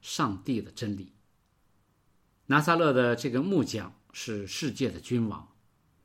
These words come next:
这位被钉死的犹太人既是羔羊，又是世界的主。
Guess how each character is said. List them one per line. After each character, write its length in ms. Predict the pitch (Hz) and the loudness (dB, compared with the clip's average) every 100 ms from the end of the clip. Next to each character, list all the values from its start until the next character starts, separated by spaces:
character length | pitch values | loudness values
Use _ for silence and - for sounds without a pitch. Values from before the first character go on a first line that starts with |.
| _ - | _ 2
这 140 | 202 | 4
位 160 | 175 170 | 6 4
被 220 | 180 160 | 2 2
钉 420 | - - 220 135 | -2 0 4 4
死 280 | - - 98 | 2 -6 -10
的 140 | - | -8
犹 200 | 98 110 | -4 -4
太 180 | 147 175 | -2 -4
人 320 | 107 101 104 - _ _ | -4 -4 -8 -10 _ _
既 160 | - 160 | -2 -2
是 240 | - 95 | -2 -8
羔 260 | - 139 139 | -4 0 0
羊， 360 | 104 101 117 127 - _ | 0 -2 -4 -6 -14 _
又 180 | 131 117 | 0 0
是 300 | 95 - 92 - _ _ | -2 -8 -10 -18 _ _
世 320 | - - 123 | -8 -6 -6
界 200 | - 101 | -6 -6
的 100 | 90 | -8
主。 140 | - | -16